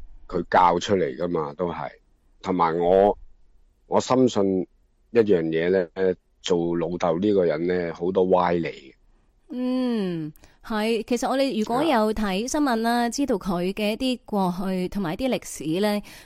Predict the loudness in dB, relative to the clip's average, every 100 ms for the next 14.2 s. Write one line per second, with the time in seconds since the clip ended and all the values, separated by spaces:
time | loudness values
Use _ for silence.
0 | -4 2 2 2 2 2 2 2 4 4
1 | 2 2 2 2 2 2 2 0 0 -2
2 | 0 -2 0 0 0 -2 -4 -4 -2 2
3 | 2 0 -2 -2 0 0 0 -2 -10 -6
4 | -4 -2 0 0 0 0 -2 -8 -16 -20
5 | _ -2 0 0 -2 -4 -4 -2 0 2
6 | 2 0 -2 -4 -8 -8 -10 -10 -16 -20
7 | -20 -20 _ _ _ _ 4 4 6 8
8 | 8 8 6 6 8 8 6 4 6 4
9 | 2 2 6 6 6 6 6 6 6 6
10 | 6 4 2 -2 -6 -10 _ _ -10 -6
11 | -4 -4 -6 -10 -8 -6 -4 -6 -8 -12
12 | -8 0 2 2 0 -4 -2 -2 0 4
13 | 4 6 6 6 6 4 2 2 2 0
14 | -4